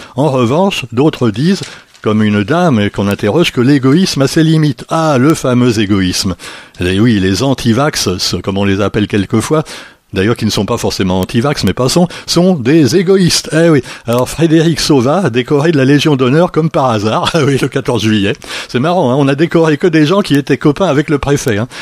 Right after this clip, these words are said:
Ah ouais, euh, Erika Barrex, qui est quand même une copine, euh, d'Emmanuel Macron. Euh, vous aviez le président de la,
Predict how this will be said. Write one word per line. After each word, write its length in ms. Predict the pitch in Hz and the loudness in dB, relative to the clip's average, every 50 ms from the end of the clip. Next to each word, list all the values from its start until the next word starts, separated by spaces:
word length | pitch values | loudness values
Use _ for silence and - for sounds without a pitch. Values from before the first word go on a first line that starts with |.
| - - - | -18 -8 -4
Ah 140 | 117 123 | -2 0
ouais, 80 | 139 139 | 2 2
euh, 480 | 113 101 92 85 82 82 78 78 87 101 | 2 2 0 0 -2 -4 -6 -6 -6 -4
Erika 380 | 113 120 117 113 107 120 104 | -2 -2 -2 -2 -2 -4 -4
Barrex, 440 | 92 107 113 127 156 233 208 - - | -2 -2 -2 0 0 -2 -2 -2 -4
qui 100 | - 110 | -4 -4
est 100 | 90 90 | -4 -2
quand 140 | - - 92 | -4 -4 -4
même 160 | 101 110 107 | -2 0 0
une 120 | 95 95 98 | 0 -2 -2
copine, 440 | - 104 95 - - 127 120 101 92 | -2 -2 -4 -2 -2 -2 0 0 0
euh, 360 | 87 82 82 82 80 80 80 | 0 0 0 -2 -2 -4 -4
d'Emmanuel 440 | 82 90 92 95 95 95 95 95 98 | -4 -4 -2 -2 -2 -2 -2 -2 -2
Macron. 400 | 104 113 117 - - 202 208 - - - - - - - | -2 -4 -4 0 0 0 0 0 -2 -8 -10 -12 -8 -4
Euh, 300 | - 107 107 107 104 101 | -2 0 2 2 2 2
vous 140 | 98 107 110 | 2 0 0
aviez 180 | 110 101 110 107 | 0 0 0 -2
le 40 | 98 | -2
président 520 | - 123 123 110 113 117 110 123 131 123 | 0 -2 0 0 0 0 0 0 -2 0
de 80 | 107 98 | 0 0
la, 260 | 95 92 87 87 | -2 -2 -2 -4